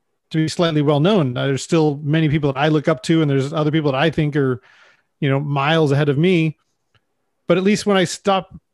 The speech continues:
right now, I can look back and be like, "Man, I've, I've been in this industry for a long time. I've done a lot of cool things." And now I'm done tooting my own horn. But that's kind of made me think about some of the people that are not in such a fortunate position, or they just haven't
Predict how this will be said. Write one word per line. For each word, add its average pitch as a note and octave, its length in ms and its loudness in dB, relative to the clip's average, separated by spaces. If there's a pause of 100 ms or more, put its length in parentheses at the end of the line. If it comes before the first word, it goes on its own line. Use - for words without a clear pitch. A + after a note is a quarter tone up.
(180)
right D3 180 -2
now, D3 200 0
I D3 80 0
can D#3 140 0
look D#3 140 0
back E3 160 0
and D#3+ 40 0
be C#3+ 40 -2
like, C3+ 120 -4
"Man, F3 300 0
I've, F3+ 280 -4
I've F3 140 -16
been D3 120 -6
in D3 120 0
this D3+ 260 -4
industry C#3+ 360 -6
for C#3 100 -6
a B2 60 -4
long D3+ 240 0
time. F3+ 240 -2
I've B2 100 -4
done C#3+ 240 -2
a D3 80 -6
lot C#3+ 220 0
of C3+ 100 -6
cool D3 300 0
things." E3+ 480 -2 (2000)
And E3+ 140 2
now E3 200 2
I'm D#3+ 100 2
done D#3 240 2
tooting E3 220 0
my C#3 100 0
own C#3 80 -2
horn. D#3+ 460 0 (400)
But D3 240 0
that's E3 240 -6
kind G#3 240 -2
of G3 60 2
made G3 120 2
me F3+ 80 0
think C4+ 220 -2
about D3+ 260 0
some G3 140 -4
of A3 60 0
the G#3 60 -4
people D#3+ 680 0 (720)
that D3 120 -4
are D3 200 -4
not D#3+ 500 -2
in F3+ 380 -2
such - 500 -4
a D#3 140 -4
fortunate E3 640 -4
position, D3 640 -2
or D3 240 -2
they D3+ 200 -4
just D#3 160 -4
haven't E3+ 560 -4